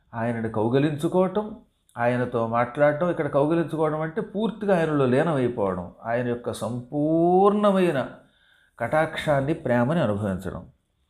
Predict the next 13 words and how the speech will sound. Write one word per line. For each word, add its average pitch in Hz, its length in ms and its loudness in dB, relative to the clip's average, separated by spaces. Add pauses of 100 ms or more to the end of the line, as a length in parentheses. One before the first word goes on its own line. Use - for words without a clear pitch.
(340)
అనుభవించడం 175 580 0
కోసమే 175 340 0
వారంతా 156 420 2
పరుగు 156 320 0
పరుగున 156 380 -2
నందగోపాలక 139 800 0
గృహానికి 127 560 -2
వెళ్ళారు. 131 600 -2
తీరా 135 240 0
లోపలికి 131 460 0
వెడితే 123 580 -2 (840)
నందుడు, 135 760 2
యశోద, 156 600 2